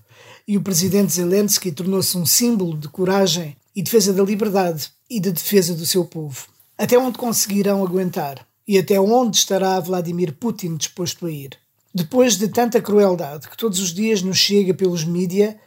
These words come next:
é fácil acreditar que os russos serão capazes de tudo. Da maior barbárie, da maior desumanidade. Nem sequer sabemos se as ameaças com armas nucleares, e agora também químicas, são ou não bluff. Putin é capaz de tudo,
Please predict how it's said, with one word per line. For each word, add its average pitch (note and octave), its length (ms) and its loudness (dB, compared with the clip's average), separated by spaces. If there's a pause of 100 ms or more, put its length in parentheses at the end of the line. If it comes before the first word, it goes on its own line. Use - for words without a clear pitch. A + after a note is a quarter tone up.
(180)
é G3 140 -2
fácil A#3 500 4
acreditar G3+ 560 0
que G3 140 -8
os E3+ 140 -4
russos G3 320 0
serão F#3+ 200 -2
capazes F#3 680 -2
de E3+ 120 -6
tudo. D3+ 360 -12 (420)
Da G3 100 4
maior G#3+ 300 6
barbárie, E3+ 640 -2 (140)
da F#3+ 120 0
maior G3 300 4
desumanidade. E3+ 920 -2 (360)
Nem A#3 160 6
sequer B3 300 2
sabemos G#3 540 2
se G3+ 80 0
as F3 100 0
ameaças F#3+ 540 0
com F#3 160 -6
armas F3+ 320 -2
nucleares, F3 800 -4 (140)
e F#3+ 120 2
agora F3+ 240 2
também F3+ 360 -2
químicas, F3+ 680 -2 (340)
são G3+ 560 0
ou G3 140 0
não F3+ 340 0 (160)
bluff. E3+ 560 -4 (320)
Putin G3+ 480 0 (100)
é G3 80 -6
capaz G3 400 0
de E3+ 120 -8
tudo, D#3+ 320 -10